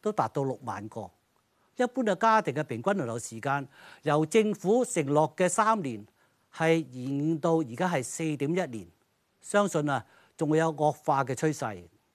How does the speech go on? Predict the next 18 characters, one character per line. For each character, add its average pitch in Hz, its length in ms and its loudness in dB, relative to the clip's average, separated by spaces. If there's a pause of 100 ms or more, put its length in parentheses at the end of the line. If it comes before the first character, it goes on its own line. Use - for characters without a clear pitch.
(440)
三 269 540 4
年 139 140 0
嘅 170 120 2
上 175 200 2
樓 185 140 2
目 175 220 -2
標 208 240 0
呢， 208 120 -8 (460)
實 151 140 -4
際 156 120 2
上 147 140 -2
已 151 120 0
經 196 200 -2
名 104 180 -6
存 101 200 -14
實 123 220 -8
亡 98 280 -10
啦。 110 140 -16